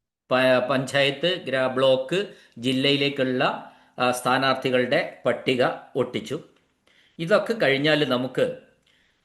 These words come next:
കവർ റെഡിയാക്കാൻ നാളെ വൈകുന്നേരം കൊണ്ടുപോകേണ്ട കവറുകളൊക്കെ ഏകദേശം പകുതി, ഒരു അറുപത് ശതമാനം വർക്കോളം വളരെ സിസ്റ്റമാറ്റിക് ആയിട്ട് കൊണ്ടുപോയാൽ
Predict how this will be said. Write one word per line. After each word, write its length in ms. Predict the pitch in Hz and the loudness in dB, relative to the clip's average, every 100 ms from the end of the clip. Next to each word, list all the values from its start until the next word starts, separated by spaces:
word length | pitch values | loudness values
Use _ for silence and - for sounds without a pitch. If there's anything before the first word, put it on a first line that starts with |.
| _ _ _ _ 175 | _ _ _ _ 0
കവർ 440 | 170 170 226 220 | 2 4 4 4
റെഡിയാക്കാൻ 580 | 131 123 117 - 92 85 - _ _ _ _ - | 2 0 -2 -4 -10 -14 -20 _ _ _ _ -6
നാളെ 280 | 139 151 165 | 0 2 4
വൈകുന്നേരം 600 | 151 147 156 156 156 156 | 4 2 2 2 2 0
കൊണ്ടുപോകേണ്ട 600 | 143 143 147 143 139 139 | -2 0 0 0 -2 -4
കവറുകളൊക്കെ 1040 | - 131 131 151 151 131 - 151 208 - - - _ - | 0 0 2 2 2 2 0 -2 -2 -10 -20 -20 _ -2
ഏകദേശം 640 | 151 160 160 160 170 160 | 0 2 2 0 0 -2
പകുതി, 420 | 160 151 160 170 | 0 0 0 2
ഒരു 160 | 170 170 | 2 2
അറുപത് 560 | 160 160 190 202 214 | 2 2 2 2 0
ശതമാനം 680 | 220 180 160 165 165 160 160 | 0 -2 -2 -2 -2 -2 -2
വർക്കോളം 920 | 139 139 143 - - 185 139 131 - - _ - | -2 -4 -6 -10 0 2 2 2 -2 -8 _ -4
വളരെ 320 | 131 143 175 | 0 2 0
സിസ്റ്റമാറ്റിക് 760 | 180 156 - 226 202 185 170 165 | -2 -8 -6 -4 -2 -2 0 2
ആയിട്ട് 220 | 160 127 | 2 0
കൊണ്ടുപോയാൽ 680 | 151 143 143 139 139 165 | -2 0 0 2 2 0